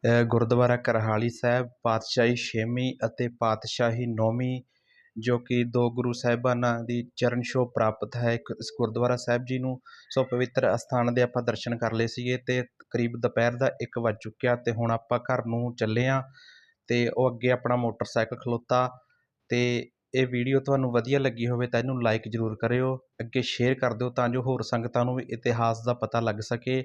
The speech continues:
ਅਤੇ ਚੈਨਲ ਨੂੰ ਸਬਸਕ੍ਰਾਈਬ ਕਰ ਲਿਓ। ਐਸ ਐਮ ਸੀ ਪੰਜਾਬੀ ਚੈਨਲ ਆ,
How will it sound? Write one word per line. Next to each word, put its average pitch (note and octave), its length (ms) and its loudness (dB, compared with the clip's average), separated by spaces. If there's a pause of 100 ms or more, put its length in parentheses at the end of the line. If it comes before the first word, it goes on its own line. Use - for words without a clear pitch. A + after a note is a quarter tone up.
(520)
ਅਤੇ B2 200 -2
ਚੈਨਲ B2+ 460 2
ਨੂੰ C3 360 0
ਸਬਸਕ੍ਰਾਈਬ A#2+ 680 0
ਕਰ A#2+ 140 0
ਲਿਓ। B2+ 180 0
ਐਸ A2+ 280 -2
ਐਮ B2+ 100 0
ਸੀ B2+ 180 -6
ਪੰਜਾਬੀ A#2 500 -2
ਚੈਨਲ A#2+ 440 0
ਆ, C3 100 0